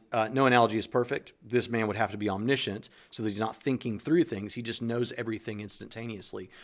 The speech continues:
or simultaneously. And he's, he's sitting there, and then he stands up. Now, if you compressed a stopwatch at the moment of his first movement, you could call that T one, right? That's the first moment of time. Um, but that would be,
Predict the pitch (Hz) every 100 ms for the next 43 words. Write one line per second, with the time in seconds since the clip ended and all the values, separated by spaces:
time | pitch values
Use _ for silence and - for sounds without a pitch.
0 | - - 101 120 113 95 95 92 - -
1 | 98 - - - _ 135 127 131 - 120
2 | 131 120 - 123 - 180 185 120 98 101
3 | - _ _ _ _ _ - 143 135 -
4 | 139 120 107 104 - - 123 120 156 165
5 | 185 170 170 147 - 143 120 110 - -
6 | - - 190 147 117 104 113 - 135 131
7 | 127 135 156 170 135 117 - 180 220 226
8 | 226 254 160 95 - - - _ 139 160
9 | 160 160 151 143 139 127 - 175 156 135
10 | 107 87 - _ 120 120 117 123 - 160
11 | 147 147 135 131 123 123 - 127 107 76
12 | - _ - - - - - 120 120 117
13 | 117 - _ - 143 139 147 156 160 127
14 | 131 127 123